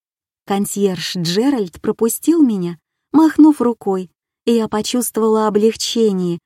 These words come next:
от того, что ему не было отдано распоряжение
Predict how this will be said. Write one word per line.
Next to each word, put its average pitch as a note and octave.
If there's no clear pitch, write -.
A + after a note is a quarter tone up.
от A#3+
того, A3+
что A3+
ему A3
не B3+
было F3+
отдано F#3+
распоряжение G3